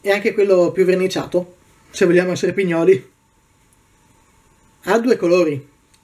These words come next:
tre se contiamo il grigio delle anche, quattro, anche il rosso della cresta, però è il più colorato di tutti di suo.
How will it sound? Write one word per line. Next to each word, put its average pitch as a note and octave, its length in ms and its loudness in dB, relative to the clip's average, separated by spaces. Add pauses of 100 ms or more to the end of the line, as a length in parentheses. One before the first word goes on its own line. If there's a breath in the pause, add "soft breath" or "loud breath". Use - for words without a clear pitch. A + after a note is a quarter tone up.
(120)
tre F#3 280 2
se F#3 100 -4
contiamo E3+ 300 -2
il D#3 60 -4
grigio D#3 920 0 (520)
delle D#3 220 2
anche, D#3 440 -8 (1300)
quattro, F#3 440 0 (400)
anche D#3+ 200 -6
il D#3+ 80 2
rosso E3 160 0
della D#3 140 2
cresta, D3+ 400 -6
però G3+ 580 0 (800)
è - 80 -6
il F3 80 0
più F3+ 100 2
colorato F3 420 0
di G3+ 140 0
tutti D3 580 -2 (1080)
di F3 100 0
suo. D#3 440 0